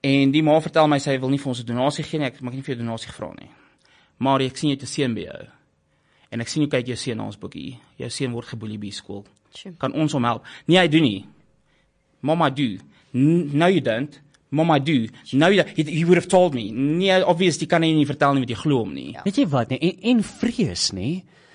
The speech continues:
Speaker 3: Vrees vir die waarheid, om nie die waarheid te praat nie, want dan gaan jy geviktimiseer word ensovoorts, en kinders is bang.
Speaker 1: Wel, jy het dit nou so mooi opgesom. So, nou is, kom ons by 'n skool, en 'n skool sê, "Maar ons het 'n ding in plek."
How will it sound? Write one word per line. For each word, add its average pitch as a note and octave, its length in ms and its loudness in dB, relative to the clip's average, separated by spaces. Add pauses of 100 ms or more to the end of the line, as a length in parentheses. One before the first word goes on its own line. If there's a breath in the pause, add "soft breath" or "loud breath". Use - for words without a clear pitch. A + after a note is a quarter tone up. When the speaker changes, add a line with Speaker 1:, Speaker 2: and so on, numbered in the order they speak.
(120)
Speaker 3:
Vrees C4 720 0
vir F#3 140 2
die E3 100 2
waarheid, A#2+ 640 2
om C#3 140 0
nie E3+ 100 2
die G3+ 120 2
waarheid A#2+ 300 2
te E3 80 -4
praat C3 300 0
nie, C#3 80 -2
want A#2+ 180 -2
dan A#2 100 2
gaan D#3+ 140 -2
jy C3+ 80 -2
geviktimiseer A#2+ 680 0
word D#3 220 0
ensovoorts, C#3 460 0
en C3 140 -2
kinders C4+ 280 2
is C3+ 160 -2
bang. E3 320 2 (1300 loud breath)
Speaker 1:
Wel, C3 240 2
jy C3+ 140 6
het E3 120 6
dit D#3 120 2
nou C#3 120 4
so F3 300 6
mooi C3+ 260 6
opgesom. A2 500 -6
So, B2 340 -2
nou C3 160 2
is, - 320 -4 (100)
kom F3 140 2
ons G3+ 120 2
by G#3 100 4
'n F3+ 60 6
skool, D3+ 320 4
en B2 80 4
'n A2 40 0
skool D#3+ 260 0
sê, D#3+ 120 0
"Maar D#3 100 4
ons D#3+ 100 4
het E3 420 4
'n D3 100 -2
ding C3 180 0
in A#2 140 -2
plek." - 360 -8